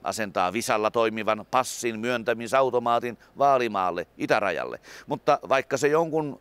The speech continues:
rovon toisikin, nostaisiko se Suomen arvostusta maailmalla? Toivottavasti Maltalla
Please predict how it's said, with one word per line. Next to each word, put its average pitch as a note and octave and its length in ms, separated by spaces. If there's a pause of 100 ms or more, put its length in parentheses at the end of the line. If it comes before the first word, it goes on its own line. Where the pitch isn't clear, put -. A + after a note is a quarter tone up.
(160)
rovon B2 480
toisikin, B2 640 (540)
nostaisiko A2+ 840
se G#2+ 140
Suomen G#2 360
arvostusta F#2+ 600
maailmalla? E2 540 (320)
Toivottavasti B2+ 640
Maltalla G2 600